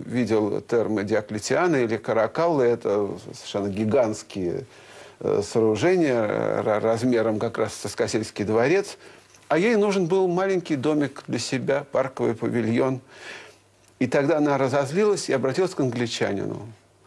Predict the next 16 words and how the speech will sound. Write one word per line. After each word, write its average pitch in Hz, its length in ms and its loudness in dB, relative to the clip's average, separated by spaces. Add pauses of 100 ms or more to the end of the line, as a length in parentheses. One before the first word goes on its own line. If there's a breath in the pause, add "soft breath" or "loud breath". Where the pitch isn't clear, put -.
(760 loud breath)
Э, 123 680 4
это 190 260 2
был 156 140 0
Чарльз 147 280 0
Камерон. 110 580 0 (720)
К - 80 -12
тому 170 280 2
же 165 120 2
он 147 360 2
понимал 147 500 2
лучше, 131 400 0
чем 117 180 -4
французы 113 760 -2 (120)
в 110 500 -4
римских 117 480 0
термах, 180 560 0